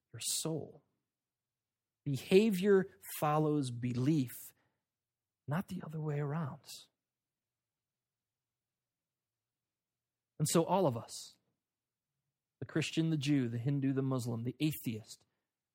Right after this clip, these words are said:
let's face it, man, we're, we're, we're all hypocrites in one way or another. But for us Jesus followers, let's, let's begin to stop thinking and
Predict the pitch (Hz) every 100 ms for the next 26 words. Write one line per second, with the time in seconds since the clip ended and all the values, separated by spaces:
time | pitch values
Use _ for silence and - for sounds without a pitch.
0 | _ - - 208 202 - - - 135 139
1 | 165 - 160 196 202 160 - 190 156 -
2 | - 110 - - - _ _ _ _ _
3 | _ _ _ _ _ _ _ _ _ -
4 | 120 123 156 127 113 120 120 143 123 -
5 | _ _ _ _ _ _ _ _ _ _
6 | _ _ _ _ _ _ _ _ _ _
7 | _ 123 147 - 143 160 165 - 127 147
8 | 170 180 - 175 180 190 185 - _ _
9 | 131 180 - - - - _ _ _ _
10 | 151 - - 190 151 160 165 - 135 -
11 | - - 135 139 - - _ _ _ _
12 | _ _ _ _ _ _ _ - - -
13 | 180 185 196 185 185 170 - 131